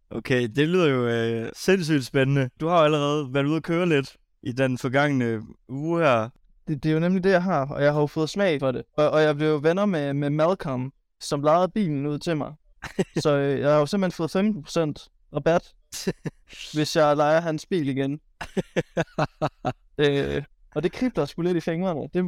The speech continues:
Speaker 2: det bliver jeg sgu nødt til at sige.
Speaker 1: Det er et tilbud, du ikke kan sige nej til, jo.
Speaker 2: Det er det sgu.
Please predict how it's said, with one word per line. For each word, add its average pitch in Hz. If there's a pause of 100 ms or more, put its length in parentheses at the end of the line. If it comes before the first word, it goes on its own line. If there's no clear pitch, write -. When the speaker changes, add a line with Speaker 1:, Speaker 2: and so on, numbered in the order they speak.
(120)
Speaker 2:
det 185
bliver 180
jeg 185
sgu -
nødt 196
til 170
at 151
sige. 151 (420)
Speaker 1:
Det 123
er 131
et 127
tilbud, 160
du 139
ikke 147
kan 139
sige 139
nej 139
til, 131
jo. 113
Speaker 2:
Det 175
er 180
det 175
sgu. 147